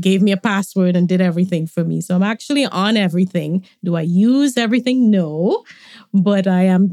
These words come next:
I'm starting to do the Instagram thing to sort of pull people in as well, you know, to come to class and to think about the little quotes that I put with a little picture. The picture is just to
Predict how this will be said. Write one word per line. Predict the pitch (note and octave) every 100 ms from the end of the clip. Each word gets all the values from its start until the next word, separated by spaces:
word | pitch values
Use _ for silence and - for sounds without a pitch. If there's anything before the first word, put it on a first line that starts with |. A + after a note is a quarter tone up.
| -
I'm | F3+
starting | F3+ - G#3 F#3+ G3+
to | G3
do | F#3+ G3
the | F#3
Instagram | E3 - F3+ F3 D#3 D#3+ -
thing | F3+ D3 F#3+ C4 _ _ _ _ _
to | G3+ G3 F#3+
sort | F#3 F#3+
of | F#3 F#3
pull | - G#3+ G3
people | - F#3 E3+ E3
in | - F3
as | D#3 D3+
well, | C#3+ A2 F2 G#2+ F#3 -
you | E3 E3+
know, | D#3+ D3+ D#3+ G3+
to | - E3+
come | - F3+
to | F3+
class | F3+ - G#3+ G#3+ G#3 G#3 G3+ -
and | - F3 E3
to | - E3 D#3+ - _ _ _ _ _ -
think | F#3+ F#3+
about | F3+ E3+
the | -
little | E3+ E3+ E3+
quotes | - G3 F#3 - -
that | F3+
I | D#3+
put | - G3+ E3 -
with | E3+
a | E3
little | D#3+ D#3
picture. | A3+ - - G#3 G3 F#3+ G3
The | G3+
picture | B3 - A#3+
is | G#3
just | F3+ F3
to | - D3